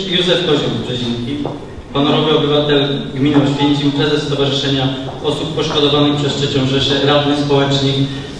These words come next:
Wiele rozmów przeprowadziliśmy razem. Niestety w tym roku pana Józefa też już nie ma z nami, a wiele chciał mnie jeszcze przekazać.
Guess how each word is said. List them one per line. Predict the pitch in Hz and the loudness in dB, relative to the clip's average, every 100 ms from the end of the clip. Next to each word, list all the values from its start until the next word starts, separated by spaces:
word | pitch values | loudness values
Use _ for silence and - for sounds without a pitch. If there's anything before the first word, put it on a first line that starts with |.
| - - | -12 0
Wiele | 160 165 | 2 4
rozmów | 160 156 135 | 2 2 0
przeprowadziliśmy | - 147 147 147 143 143 147 143 139 | 0 -2 0 0 2 0 0 2 4
razem. | 143 139 147 147 - - - - - | 4 2 0 -2 -6 -10 -10 -12 -2
Niestety | 139 139 147 147 147 143 | 2 2 2 2 2 2
w | 143 | 2
tym | 139 | 0
roku | 139 135 135 131 131 - - | 0 0 0 -2 -2 -2 0
pana | 135 135 | 2 2
Józefa | 135 135 131 | 2 2 0
też | 127 127 127 | 0 -2 -2
już | 127 - - - | -4 -4 -8 -2
nie | 131 | 0
ma | 127 | 0
z | 127 123 | 0 0
nami, | 131 127 131 127 - 165 - - | 0 0 0 0 0 0 0 -2
a | 135 | 0
wiele | 156 160 | 2 2
chciał | 156 147 | 2 2
mnie | 139 135 | 4 4
jeszcze | 135 - | 2 -2
przekazać. | - - 117 - - | -6 -8 -8 -8 -6